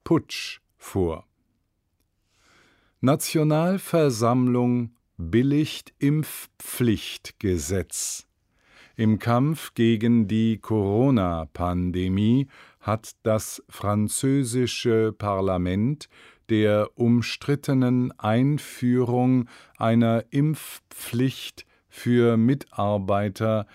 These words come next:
im Gesundheitswesen zugestimmt. Auch soll ab August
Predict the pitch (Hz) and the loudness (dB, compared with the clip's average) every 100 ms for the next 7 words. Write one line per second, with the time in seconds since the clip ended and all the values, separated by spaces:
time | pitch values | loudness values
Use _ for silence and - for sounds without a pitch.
0 | - _ 120 120 120 110 113 107 92 127 | -20 _ 2 4 4 4 2 2 2 0
1 | 139 - - 95 90 82 - - 82 87 | 0 -6 -8 -4 -4 -6 -10 -10 -6 -2
2 | 98 101 90 107 101 104 101 104 - 139 | 0 -2 -2 -2 0 0 0 -2 -4 0
3 | 139 117 120 - - 80 73 - - _ | 0 0 -2 -2 -4 -6 -8 -20 -20 _
4 | _ _ _ _ - - _ 120 131 180 | _ _ _ _ -20 -20 _ 0 2 2
5 | - - - - 95 120 120 117 - 127 | -4 -14 -16 -10 0 2 4 0 -2 -4
6 | - - - 107 104 107 151 - - | -4 -10 -2 0 0 0 0 -2 -12